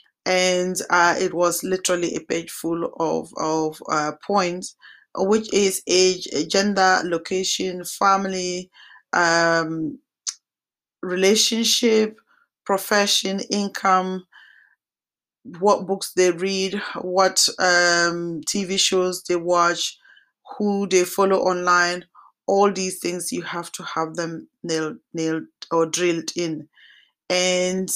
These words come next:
indeed, as I was then looking at it after her question, it just dawned on me that, in fact, that is it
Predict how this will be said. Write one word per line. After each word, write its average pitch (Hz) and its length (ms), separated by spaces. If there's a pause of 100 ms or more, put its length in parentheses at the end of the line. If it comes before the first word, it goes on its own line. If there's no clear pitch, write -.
(260)
indeed, 196 560 (600)
as 277 240
I 269 140
was 226 220
then 220 180
looking 202 340
at 175 140
it 175 160
after 185 280
her 180 200
question, 190 440
it 202 60
just 226 280
dawned 196 240
on 175 140
me 175 160
that, 170 280 (380)
in 214 80
fact, - 400
that 196 160
is 240 200
it 185 300